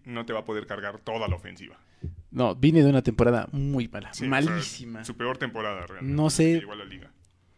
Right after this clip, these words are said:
Speaker 2: Realmente no sé cómo no, no estuvo más tiempo en la banca, o sea,
Speaker 1: Sí, y también es
Speaker 2: y, y
Speaker 1: eso, o
Speaker 2: creo
Speaker 1: sea,
Speaker 2: que Pollard lo hizo muy bien.
Speaker 1: Sí, o sea, también es eso. Hay que reconocer que los corredores se acaban rápido. O sea, tampoco es como que lleve tanto tiempo, pero
Speaker 2: Exactamente.
Speaker 1: pero ese cabrón,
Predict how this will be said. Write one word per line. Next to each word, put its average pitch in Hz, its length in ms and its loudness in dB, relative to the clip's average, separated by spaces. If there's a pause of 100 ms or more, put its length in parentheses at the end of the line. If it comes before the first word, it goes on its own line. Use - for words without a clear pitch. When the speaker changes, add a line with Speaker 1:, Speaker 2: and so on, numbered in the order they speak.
(1000)
Speaker 2:
Realmente 160 580 8
no 160 120 6
sé 165 180 4
cómo 160 240 2
no, 151 440 0 (880)
no 165 140 6
estuvo 208 220 6
más 180 200 2
tiempo 190 260 0
en 123 40 4
la 113 60 2
banca, 147 280 0
o 110 40 -2
sea, 123 240 -4
Speaker 1:
Sí, - 200 -12 (160)
y 165 40 -4
también 214 280 0
es 320 100 0
Speaker 2:
y, 151 40 0
y 135 40 0
Speaker 1:
eso, 180 120 -4
o 143 40 4
Speaker 2:
creo 190 120 10
Speaker 1:
sea, 214 100 8
Speaker 2:
que - 60 0
Pollard 220 300 8
lo 180 120 4
hizo 175 160 6
muy 147 160 6
bien. 220 240 -2 (260)
Speaker 1:
Sí, - 100 -10
o 240 100 -4
sea, 190 120 -2
también 190 200 -2
es 196 120 -4
eso. 175 200 -6 (440)
Hay 151 100 0
que 175 140 -4
reconocer 120 400 -8
que 156 80 -6 (120)
los 113 160 -6
corredores 135 320 -2
se 107 60 -6
acaban 120 300 -4
rápido. 101 320 -12
O 92 40 -18
sea, 123 120 -10
tampoco 123 240 -14
es - 60 -14
como 104 120 -12
que 107 80 -10
lleve 131 140 -4
tanto 131 200 -6
tiempo, 143 320 -12
pero 123 140 -6
Speaker 2:
Exactamente. 107 540 -10 (240)
Speaker 1:
pero 113 400 -4
ese 120 180 -10
cabrón, 135 480 -6